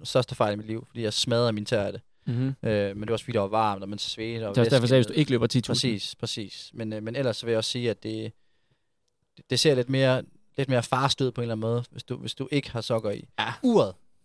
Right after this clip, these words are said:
Speaker 1: Der kan jeg ikke helt lade med, fordi jeg har godt nok løbet i, altså, det kan jeg ikke sige, fordi så ved jeg, at den, den backfire lidt, fordi jeg har
Speaker 2: Mhm.
Speaker 1: satme løbet, løbet en ti tusind meter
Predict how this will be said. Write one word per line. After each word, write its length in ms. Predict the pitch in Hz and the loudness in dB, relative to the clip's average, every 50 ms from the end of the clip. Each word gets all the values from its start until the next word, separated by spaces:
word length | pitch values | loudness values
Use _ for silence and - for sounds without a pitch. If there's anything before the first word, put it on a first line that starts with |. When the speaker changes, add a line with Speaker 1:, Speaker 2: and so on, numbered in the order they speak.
| _ _ _ _ _ _ _ _ - - _ _ _ _ _ _ _ - | _ _ _ _ _ _ _ _ -20 -20 _ _ _ _ _ _ _ -4
Speaker 1:
Der 100 | 202 202 | -2 2
kan 100 | - 180 | 4 6
jeg 60 | 170 | 6
ikke 100 | 165 - | 6 6
helt 140 | 208 190 160 | 4 2 4
lade 120 | 139 131 | 2 2
med, 140 | 135 143 160 | 2 2 0
fordi 160 | - - 147 | 0 0 -2
jeg 80 | 151 147 | -2 -4
har 160 | - - 175 | -4 -6 -4
godt 140 | 151 156 156 | -2 2 2
nok 140 | 160 156 156 | 2 2 2
løbet 260 | 165 170 175 165 147 | 2 2 2 0 -4
i, 40 | 151 | -6
altså, 360 | 151 - - - 127 143 135 135 143 147 - - - - - _ _ _ _ _ _ _ _ _ | -8 -12 -12 -6 -2 0 0 0 -2 -6 -14 -20 -20 -20 -20 _ _ _ _ _ _ _ _ _
det 80 | - 175 | -4 2
kan 80 | - 170 | 4 4
jeg 20 | |
ikke 100 | 160 - | 4 4
sige, 240 | - - 180 190 180 | 0 -4 -4 -4 -4
fordi 180 | - 147 139 | -6 -6 -6
så 100 | 127 - | -6 -8
ved 120 | 143 143 165 | -6 -4 -2
jeg, 100 | 160 147 | -2 -2
at 60 | - | -4
den, 100 | 139 135 - | -6 -6 -4
den 100 | 147 143 | -2 2
backfire 460 | - 156 160 - - 147 131 127 127 | 4 4 4 4 4 2 4 4 2
lidt, 120 | 135 135 | 0 -2
fordi 140 | - - 147 | -4 -4 0
jeg 60 | 147 135 | 4 6
har 40 | 127 | 6
Speaker 2:
Mhm. 80 | 123 123 | 8 8
Speaker 1:
satme 260 | 127 135 143 139 131 | 8 6 4 2 0
løbet, 460 | 123 131 135 123 131 131 127 127 123 - | -2 -4 -2 0 0 0 0 -2 -2 -2
løbet 260 | 135 143 147 139 139 | 0 0 0 2 0
en 80 | 127 120 | -2 -2
ti 140 | 120 - 156 | -4 -8 -10
tusind 180 | 143 - - | -10 -10 -10
meter 200 | 131 123 113 104 | -8 -8 -8 -8